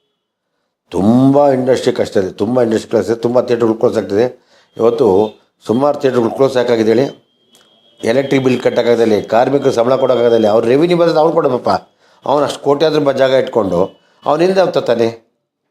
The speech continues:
ಕೆಲವು ಥಿಯೇಟರ್‌ಗಳು ಮಾರ್ತಾಳೆ, ಯಾಕೆ ಹೇಳು? ತನ್ನ ತಂದೆ ತಾತ ನಡ್ಸ್ಕೊಂಬಂದು ಥಿಯೇಟರ್‌ಗಳು ಅಂತ ಎಷ್ಟೋ ಜನ ಇಟ್ಕೊಂಡಾರೆ. ಇಲ್ಲ, ಅದು ಮಾರ್ಬಿಟ್ರೆ ಪಾಪ ಅವ್ರು ನೆಮ್ಮದಿಯಾಗಿರ್ತಾರೆ.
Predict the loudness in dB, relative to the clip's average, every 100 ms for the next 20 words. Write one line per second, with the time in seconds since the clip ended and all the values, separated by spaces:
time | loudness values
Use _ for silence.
0 | _ _ _ _ _ _ _ _ -2 0
1 | 2 0 0 0 0 0 0 0 0 2
2 | 0 0 -6 -4 -2 0 0 0 2 0
3 | 2 0 0 0 0 0 -2 0 -2 0
4 | 0 0 0 0 -2 0 0 0 -2 -2
5 | -6 -14 _ _ -2 0 0 0 0 0
6 | -2 -2 0 0 0 0 0 0 -2 -12
7 | -18